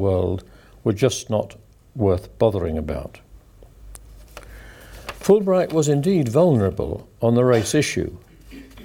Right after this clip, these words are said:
In sharp contrast to L B J, he failed to grasp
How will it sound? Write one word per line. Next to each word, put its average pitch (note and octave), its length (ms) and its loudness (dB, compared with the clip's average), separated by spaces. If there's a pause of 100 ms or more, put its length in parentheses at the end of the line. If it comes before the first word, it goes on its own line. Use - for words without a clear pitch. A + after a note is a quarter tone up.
(320)
In D3+ 220 4
sharp - 600 2
contrast A2+ 580 0
to A#2 120 4
L G#2+ 120 4
B F#2+ 200 0
J, F#2+ 460 0 (640)
he B2+ 160 0
failed D#3+ 520 2
to - 220 -10
grasp A2+ 600 0